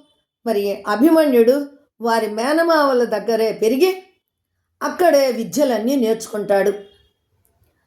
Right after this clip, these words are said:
మరి వీళ్ళు పాండవులు అజ్ఞాతవాసానికి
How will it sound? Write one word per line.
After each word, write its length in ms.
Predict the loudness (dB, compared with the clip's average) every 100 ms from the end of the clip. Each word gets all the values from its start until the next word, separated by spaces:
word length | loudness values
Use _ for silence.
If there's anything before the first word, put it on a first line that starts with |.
| _ _ _ _ _ _ _ _ _ _ _ _ _ -2
మరి 240 | 2 2
వీళ్ళు 640 | 2 4 4 4 4 0 -4
పాండవులు 840 | -2 0 2 2 0 0 0 -2 -6 -20 _ _ _ _ _ _ _ _
అజ్ఞాతవాసానికి 1200 | -6 0 0 2 0 0 0 -4 -6 -6 -8 -12